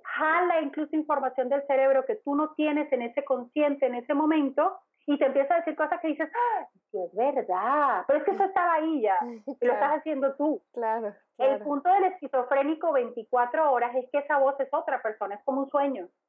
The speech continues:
Speaker 2: Claro, claro.
Speaker 1: Entonces, eso es tratable, esos son procesos,
Speaker 2: Sí.
Speaker 1: eh, en,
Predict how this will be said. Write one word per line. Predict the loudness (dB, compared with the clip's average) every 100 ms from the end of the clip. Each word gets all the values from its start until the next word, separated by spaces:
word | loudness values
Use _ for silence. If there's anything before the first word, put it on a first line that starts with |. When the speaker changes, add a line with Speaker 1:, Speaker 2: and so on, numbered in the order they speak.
| _ _ _
Speaker 2:
Claro, | -16 -16 -16 _ _ _ _ _
claro. | -8 -8 -12 _ _
Speaker 1:
Entonces, | -4 -2 2 2 2 2 0 -2 -10 0
eso | 0 2 -2
es | -2
tratable, | -2 0 -2 -2
esos | -4
son | -4 -4
procesos, | -4 -2 -2 0 -4 -4 -6
Speaker 2:
Sí. | 0
Speaker 1:
eh, | 2 2 0 -4 -4
en, | -4 -4